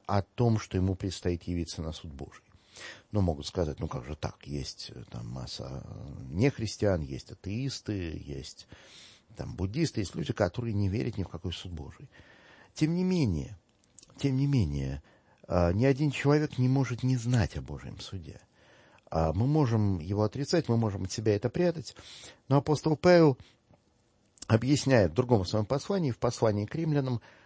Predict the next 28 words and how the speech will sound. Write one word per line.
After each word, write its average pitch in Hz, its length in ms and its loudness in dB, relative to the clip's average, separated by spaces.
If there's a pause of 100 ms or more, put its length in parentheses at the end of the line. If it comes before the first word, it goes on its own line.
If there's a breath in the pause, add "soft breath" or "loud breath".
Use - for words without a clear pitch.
(120)
что 123 580 6 (260 soft breath)
всем 147 460 2
нам, 120 340 4 (320 soft breath)
в 117 120 2
общем-то, 117 380 2
известно 110 880 2
о 107 260 2
существовании 95 800 0
Божьего 78 380 -6
суда. 80 360 -8
Известно, 87 380 -4
что 92 160 -8
мы 85 60 -4
туда 82 220 -6
придём. 78 360 -6 (300 loud breath)
Откуда 98 360 -2
нам 71 180 -2
это 78 220 -6
известно? 71 480 -12 (480 loud breath)
Апостол 160 460 2
говорит: 143 520 2 (300 soft breath)
«Не 160 200 8
извинителен 143 640 4
ты, 127 140 2
всякий 113 460 4
человек, 104 460 4
судящий 90 480 0
другого, 127 460 4